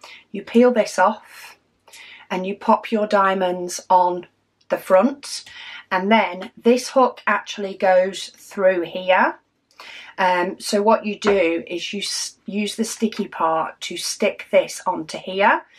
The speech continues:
and then stick it on the wall, or you can stick your hook part further down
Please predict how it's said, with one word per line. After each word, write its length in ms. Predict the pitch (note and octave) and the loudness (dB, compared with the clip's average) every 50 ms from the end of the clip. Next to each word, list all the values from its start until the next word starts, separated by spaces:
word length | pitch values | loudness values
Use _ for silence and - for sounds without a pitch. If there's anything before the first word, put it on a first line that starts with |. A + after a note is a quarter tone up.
| - - - - - - - | -20 -20 -20 -20 -18 -12 -8
and 160 | - F3 F3 F3 | -6 -4 -2 -2
then 160 | F3 F3 E3+ | -2 -4 -4
stick 260 | - - - - - | -8 -10 -10 -10 -8
it 80 | - E3+ | -6 -6
on 120 | D#3+ D#3+ | -4 -4
the 60 | D#3+ | -4
wall, 540 | D#3 E3 E3 E3 F3 F#3 A3+ C#4+ D#4 - _ - - - - - - | -4 -2 0 2 4 4 4 4 2 0 _ -20 -20 -20 -20 -10 -2
or 260 | - A3+ A#3 A#3+ A#3+ B3 | 2 4 6 6 6 4
you 220 | A#3 A3+ A3+ A3 | 4 2 -2 -2
can 160 | - G#3+ G3+ | -2 -6 -8
stick 460 | - - - - G#3+ - - - - | -8 -8 -6 -4 -4 -4 -6 -6 0
your 160 | G#3+ G3 F#3 F3+ | 4 4 4 4
hook 340 | - - A3 - - - - | 2 -4 -6 -6 -6 -10 -8
part 500 | - - - F#3 F3+ - - - - - - | -2 2 2 4 4 2 -2 -6 -16 -20 -14
further 400 | - - G#3+ F#3 F3+ F3+ F3+ - | -4 0 2 2 2 0 -2 -2
down 480 | - F3+ F3+ F#3 F#3+ G#3 B3 D#4+ D#4+ | -2 0 0 2 2 2 0 0 -2